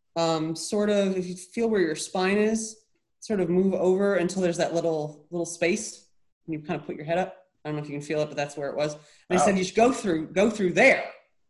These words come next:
Speaker 1: to do that, to do the, the head. This other guy says, "No, no, no, no, no.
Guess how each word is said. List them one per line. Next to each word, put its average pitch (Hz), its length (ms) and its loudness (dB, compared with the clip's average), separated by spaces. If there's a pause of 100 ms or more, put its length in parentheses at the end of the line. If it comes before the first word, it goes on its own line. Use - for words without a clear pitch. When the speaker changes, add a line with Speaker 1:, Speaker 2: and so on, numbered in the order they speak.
(260)
Speaker 1:
to - 100 -6
do 156 180 -2
that, 139 240 -6
to 165 120 -8
do 143 160 -6
the, 113 280 -6 (380)
the 151 80 -8
head. 139 260 -6 (680)
This 165 120 -2
other 370 240 8
guy 202 240 2
says, 170 500 4
"No, 247 220 6
no, 240 120 6
no, 202 140 6
no, 180 160 4
no. 143 300 0